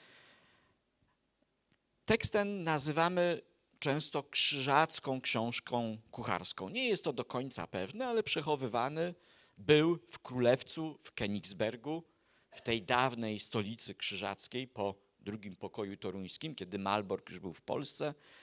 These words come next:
to w Königsbergu, w Królewcu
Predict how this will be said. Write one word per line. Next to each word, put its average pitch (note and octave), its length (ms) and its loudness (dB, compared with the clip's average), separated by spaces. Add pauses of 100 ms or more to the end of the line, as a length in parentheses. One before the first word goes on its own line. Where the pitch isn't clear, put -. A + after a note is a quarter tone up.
(480)
to G2 280 -4
w - 120 -18 (260)
Königsbergu, A2 880 -4
w - 100 -14
Królewcu G#2 800 -2